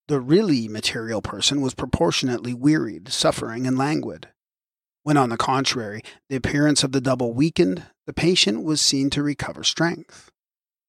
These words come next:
This phenomena is perfectly intelligible to the theosophical student,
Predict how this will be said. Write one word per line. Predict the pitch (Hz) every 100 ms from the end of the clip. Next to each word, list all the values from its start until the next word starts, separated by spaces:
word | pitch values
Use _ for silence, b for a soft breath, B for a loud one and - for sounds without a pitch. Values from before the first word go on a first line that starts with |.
| _
This | 120 -
phenomena | - 127 127 127 123 117 113
is | 113
perfectly | - 139 131 139 127 139
intelligible | 127 120 - 156 127 110 113
to | -
the | 135 120
theosophical | - 143 - 95 - 113
student, | 104 - 156 135 - _